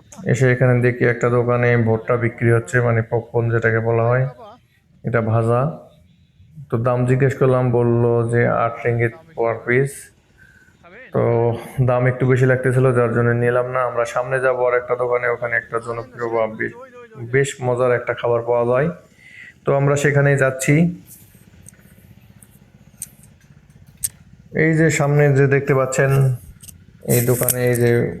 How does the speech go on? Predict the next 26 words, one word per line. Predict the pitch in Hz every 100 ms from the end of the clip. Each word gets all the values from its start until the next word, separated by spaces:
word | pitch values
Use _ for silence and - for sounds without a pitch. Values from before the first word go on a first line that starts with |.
| -
একটু | - - 123
রুটির | 120 123 139 135
মতো | 131 127
কি | 113 123
যেন | 123 123
বানিয়ে | 117 117 120 120
রাখছে, | 117 - 139 156 - - - - - -
ভিতরে | 120 131 123 123
ডিম | 120 127 123
দেওয়া | 123 123
থাকে, | 113 120 117 139 147
পুরো | - 123 123
একটা | 117 -
একটা | 120 117 117
করে | 117 117
ডিম | 113 117
দেওয়া | 113 113
থাকে। | 117 117 147 - _ - - - - -
তো | 139
এগুলো | 139 131 139 139 -
per | 143 131 127
piece | 135 127
তিন | - 135 131
রিঙ্গিত | 131 127 127
করে | 123 123
নিবে। | 120 120 143